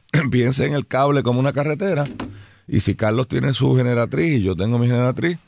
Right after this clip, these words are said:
y Luis Aníbal tiene su generatriz y además es dueño del cable porque lo compró, se establece un sistema reglamenta-, de, de reglamentación donde él está obligado a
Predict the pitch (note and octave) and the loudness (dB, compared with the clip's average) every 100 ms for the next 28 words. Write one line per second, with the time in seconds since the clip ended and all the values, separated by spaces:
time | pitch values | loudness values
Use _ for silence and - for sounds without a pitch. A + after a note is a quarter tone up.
0 | _ _ _ - F#2 G2 F#2 F#2+ G#2 A2+ | _ _ _ -2 2 4 4 4 2 2
1 | A#2 B2 B2 A#2+ A#2 G#2+ - F#3 - - | 0 0 2 2 2 2 0 -2 -6 -20
2 | _ _ B2 A2+ G#2 G2 G2+ B2 C3 C3 | _ _ 2 4 4 4 4 4 2 2
3 | C3 C#3 B2+ E3 D3 B2 F#2+ F2+ F2 C3+ | 2 0 0 2 2 2 0 0 0 2
4 | D#3+ D3 D3+ - - _ _ _ _ - | 0 0 -2 -6 -20 _ _ _ _ -4
5 | A2+ - F#2+ F2 F2+ F#2 G#2+ A2 A2+ G#2+ | -4 -2 0 2 2 0 0 -2 -2 -2
6 | F#2+ G#2 G#2+ G#2+ G2+ G#2 A2 A2+ A#2+ - | 0 0 0 0 0 0 -2 0 0 0
7 | A2 G2+ G#2+ G#2+ G#2+ A#2 A#2+ C#3 D3+ G#3+ | -2 0 0 0 0 0 0 -2 0 -2
8 | - B2+ F#2+ F#2 - - - G#2 G#2+ A2 | 0 2 2 0 -4 -6 -2 2 2 4
9 | G#2+ A2+ A#2 F#2+ F2+ | 2 2 4 4 2